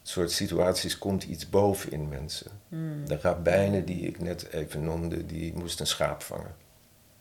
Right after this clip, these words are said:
Speaker 2: Hmm.
Speaker 1: Ze heeft er een heel boek over gesche-, geschreven, of een boek met essays, en dat heet, eh, eh,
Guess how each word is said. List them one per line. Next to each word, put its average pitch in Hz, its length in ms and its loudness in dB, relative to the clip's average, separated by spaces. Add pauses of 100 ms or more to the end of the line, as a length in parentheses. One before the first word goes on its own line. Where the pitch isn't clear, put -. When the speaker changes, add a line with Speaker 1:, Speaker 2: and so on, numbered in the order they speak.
(180)
Speaker 2:
Hmm. 143 440 -6 (100)
Speaker 1:
Ze - 120 -6
heeft 76 220 -2
er - 80 -6
een 76 80 -4
heel 78 260 -2
boek 85 340 -6
over 76 260 -6
gesche-, 71 340 -6
geschreven, - 600 -6
of - 120 -12
een 87 160 -2 (540)
boek 110 300 6
met 87 220 4
essays, 82 760 2
en 85 200 -4
dat 82 200 0
heet, 82 360 -2
eh, - 220 -2
eh, - 20 -6